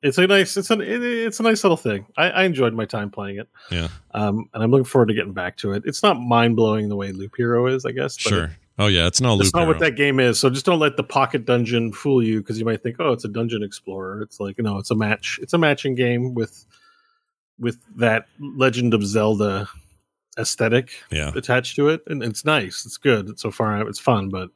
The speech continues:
Speaker 2: You know what
Speaker 1: it's
Speaker 2: it feels
Speaker 1: limited in
Speaker 2: good is
Speaker 1: scope.
Speaker 2: when you kill, when you kill, like, a whole throng of skeletons or something. Oh man.
Speaker 1: Yeah. That feels good.
Speaker 2: Yeah.
Speaker 1: I think the one thing I, I sort of hate is I hate that weapons are temporary. I'm like, "Oh, I find a sweet weapon and it, and it's gone."
Speaker 2: Oh, the, the
Speaker 1: <laughs>
Speaker 2: boosted
Speaker 1: You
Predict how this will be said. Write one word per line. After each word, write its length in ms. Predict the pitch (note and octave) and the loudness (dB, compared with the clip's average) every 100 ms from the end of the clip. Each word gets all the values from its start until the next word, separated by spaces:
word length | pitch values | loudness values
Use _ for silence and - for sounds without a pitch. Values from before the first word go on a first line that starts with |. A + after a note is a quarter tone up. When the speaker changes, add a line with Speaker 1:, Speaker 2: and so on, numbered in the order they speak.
| _ _ - | _ _ -4
Speaker 2:
You 120 | G#2 | 0
know 80 | A#2+ | 2
what 60 | A#2 | 2
Speaker 1:
it's 40 | |
Speaker 2:
it 120 | A2+ | 2
feels 40 | B2 G#2+ | 2 0
Speaker 1:
limited 120 | G#2 | 0
in 60 | G#2 G2+ | 2 2
Speaker 2:
good 80 | |
is 60 | G2+ | 2
Speaker 1:
scope. 40 | G2+ | 2
Speaker 2:
when 120 | G2 | 0
you 120 | G2+ | 0
kill, 320 | - A2 G2+ | 0 0 0
when 120 | F#2+ G2 | 0 -2
you 100 | A2 | -2
kill, 240 | - G#2+ | 0 2
like, 200 | G2 F#2 | 2 0
a 80 | D#2+ | -6
whole 360 | - G2+ G2 | -4 0 0
throng 580 | F2 - F2+ F2 F2+ F2+ | 0 -4 -2 0 0 0
of 300 | E2+ D#2 D2 - - | -2 -4 -8 -12 -4
skeletons 600 | - - F2+ F2 E2+ F2+ | -2 2 2 2 2 2
or 60 | F2+ | 2
something. 420 | E2+ F#2 G2+ F#2+ - | 0 0 0 0 -2
Oh 240 | C#2+ C#2+ | -6 -6
man. 400 | A#2+ - G2+ - | -8 -10 -10 -6
Speaker 1:
Yeah. 320 | A2 G2+ F#2 F2 - _ _ - | -2 -2 -6 -12 -18 _ _ -4
That 140 | B2 | -2
feels 220 | - A#2+ | 0 0
good. 320 | G#2+ F#2+ F#2 G2 | -2 -8 -8 -10
Speaker 2:
Yeah. 260 | C3+ C#3 C#3 | -10 -8 -4
Speaker 1:
I 40 | |
think 140 | E3 | -2
the 80 | F3+ | 0
one 160 | D3+ D3 | 0 0
thing 140 | E3 | 0
I, 160 | C3+ A#2+ | 0 0
I 60 | |
sort 200 | - C#3 | 0 2
of 80 | A#2 | 2
hate 220 | B2 A2+ | 2 2
is 100 | A2 | 2
I 60 | G#2+ | 0
hate 160 | A#2 A2 | -2 -2
that 120 | G#2 | -6
weapons 360 | F#2+ - G#2 | -8 -8 -8
are 40 | F#2+ | -8
temporary. 560 | - F#2+ A#2+ A#2 A#2+ | -10 -6 0 2 0
I'm 120 | A2+ G#2+ | 0 -2
like, 140 | B2+ | 0
"Oh, 40 | |
I 80 | D#3+ | 0
find 220 | - D#3 | 2 0
a 40 | D3 | -2
sweet 220 | - D#3+ | -4 0
weapon 480 | D3 C#3+ A#2+ A#2+ A#2 | 0 2 0 0 -2
and 20 | A2+ | -4
it, 40 | G2 | -4
and 200 | A2+ A#2 | -4 -6
it's 100 | - | -8
gone." 260 | G2+ E2+ - - | -16 -16 -10 0
Speaker 2:
Oh, 220 | G2+ F#2 | 2 4
the, 140 | F2+ | 2
the 260 | E2+ F2 F2+ | 0 2 0
Speaker 1:
<laughs> 40 | E2 | 2
Speaker 2:
boosted 160 | |
Speaker 1:
You 60 | G2+ | 0